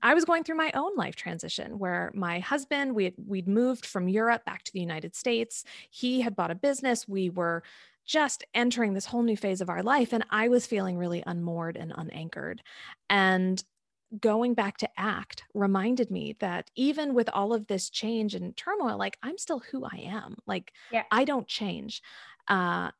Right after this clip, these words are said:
Speaker 1: and so it empowered me to reconnect with, reconnect with my values and what mattered most to me, and then decide, "How do I wanna show up in the world? Like, how do I wanna take values-driven action?"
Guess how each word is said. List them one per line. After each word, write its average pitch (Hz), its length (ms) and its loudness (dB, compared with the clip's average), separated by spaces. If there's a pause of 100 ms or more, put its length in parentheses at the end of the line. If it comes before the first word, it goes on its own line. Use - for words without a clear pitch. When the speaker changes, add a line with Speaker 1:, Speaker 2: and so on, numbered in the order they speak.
Speaker 1:
and 208 180 2
so 208 480 6
it 214 200 2
empowered 208 580 0
me 247 180 0
to 208 220 -2
reconnect 214 640 0
with, 196 240 0
reconnect 220 480 2
with 196 120 0
my 202 200 4
values 180 400 2
and 180 80 0
what 190 160 -2
mattered 190 300 -4
most 180 180 -4
to 196 80 -4
me, 269 220 0
and 220 160 2
then 226 100 2
decide, 220 420 -2 (220)
"How 302 140 0
do 370 80 4
I 381 80 4
wanna 339 180 0
show 294 160 0
up 277 140 0
in 269 80 -4
the 269 40 -2
world? 262 440 -2
Like, 208 160 0
how 240 180 2
do 254 120 2
I 254 100 2
wanna 247 240 2
take 254 360 -4
values-driven 190 720 0
action?" - 500 -8